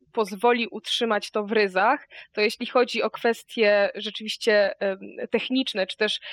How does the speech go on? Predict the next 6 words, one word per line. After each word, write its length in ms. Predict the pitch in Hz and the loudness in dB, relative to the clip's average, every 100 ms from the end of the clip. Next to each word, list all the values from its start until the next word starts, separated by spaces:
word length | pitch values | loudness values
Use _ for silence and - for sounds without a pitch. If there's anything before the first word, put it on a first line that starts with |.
| - | -8
e, 220 | - 202 | 0 0
kwestie, 640 | 190 - 220 - - 202 190 | 0 -2 -2 -2 -2 0 0
e, 500 | 185 185 - 196 196 | 0 -2 -2 -2 -4
umiejętności 1160 | - - 233 208 214 220 247 254 - - - | -4 0 2 2 2 0 2 2 0 -8 -10
i 60 | 190 | -4
wiedzy, 500 | 196 220 196 214 | 2 2 2 4